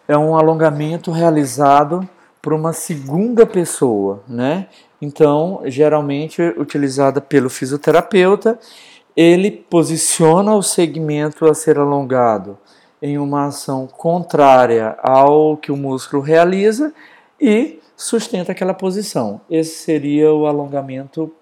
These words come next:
passivo. E temos também as técnicas que utilizam a inibição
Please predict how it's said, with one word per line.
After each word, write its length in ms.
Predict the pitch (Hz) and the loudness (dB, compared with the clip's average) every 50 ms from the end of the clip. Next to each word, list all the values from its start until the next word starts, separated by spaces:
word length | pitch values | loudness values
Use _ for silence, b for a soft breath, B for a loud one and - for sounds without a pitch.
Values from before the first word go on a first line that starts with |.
| _ _ _ | _ _ _
passivo. 300 | - 156 156 156 b b b b b b _ | -6 -6 -6 -8 b b b b b b _
E 240 | 202 196 214 240 311 - _ | -8 -6 -6 -6 -8 -8 _
temos 320 | 220 185 170 170 175 175 | -2 -2 -2 -2 -4 -8
também 640 | - 202 196 180 175 202 220 220 202 165 135 123 b b b b b | -8 -8 -6 -4 -4 -4 -4 -4 -6 -6 -8 -14 b b b b b
as 260 | - 160 170 165 - | -10 -10 -8 -8 -10
técnicas 720 | - - - 175 165 170 165 - - 170 - 185 175 180 180 | -14 -2 0 0 0 0 -2 -6 -14 -4 -2 -2 -2 -2 -4
que 140 | - 190 170 | -2 0 0
utilizam 640 | 165 170 - 170 151 147 151 156 156 151 165 160 | 0 0 -4 -6 -2 0 0 -2 -2 -2 -6 -8
a 80 | 165 165 | -6 -8
inibição 760 | 160 160 160 147 156 151 - - - - 143 147 156 170 175 | -8 -8 -8 -8 -8 -8 -8 -12 -10 -10 -10 -8 -10 -12 -16